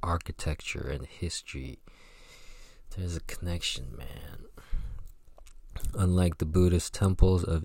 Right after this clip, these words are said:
India, however, the stone monuments of Kashmir reflect the unique composite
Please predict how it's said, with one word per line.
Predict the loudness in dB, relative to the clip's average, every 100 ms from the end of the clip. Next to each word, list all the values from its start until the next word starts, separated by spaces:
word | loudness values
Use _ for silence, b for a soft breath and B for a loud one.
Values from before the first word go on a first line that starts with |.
| 0
India, | 2 4 4 2 2 0 -2 -2
however, | 0 0 0 -2
the | -2 -4
stone | 0 4 6 6
monuments | 6 6 4 4 2 -2
of | -6 -6 -4
Kashmir | -2 -2 2 4 4 2
reflect | 0 2 0 -2 -2
the | 0
unique | 2 2 0 -2 -10
composite | -4 10 12 12 12 2 0 -2